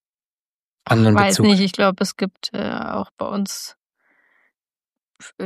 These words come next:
Speaker 1: viele Hundebesitzer, die vielleicht einfach da dann nicht das Feingefühl oder so haben. Für, für die ist es halt einfach normal und die haben keine Angst vor Hunden und,
Speaker 2: Mhm.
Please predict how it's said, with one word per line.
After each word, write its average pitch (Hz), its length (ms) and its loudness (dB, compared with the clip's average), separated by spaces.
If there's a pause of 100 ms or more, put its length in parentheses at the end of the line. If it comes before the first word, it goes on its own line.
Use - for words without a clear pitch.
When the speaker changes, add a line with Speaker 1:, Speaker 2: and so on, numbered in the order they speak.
Speaker 1:
viele 202 520 2
Hundebesitzer, 196 760 -2
die 190 160 -6
vielleicht 190 340 -6
einfach 185 240 -6
da 180 300 2
dann 180 200 -2
nicht 190 280 -8
das - 320 -10 (1080)
Feingefühl 196 760 0
oder 190 260 -2
so 185 340 -4
haben. 190 560 -4 (280)
Für, 202 240 -10
für - 160 -4
die 220 120 0
ist 220 140 -2
es - 140 -8
halt 190 180 -2
einfach 185 240 -6
normal 190 480 2
und 185 380 -6 (180)
die 208 60 -4
haben 190 120 -2
keine 190 200 -4
Angst 208 260 -2
vor 208 120 -4
Hunden 208 400 -2
und, 196 340 -6 (280)
Speaker 2:
Mhm. 110 420 -4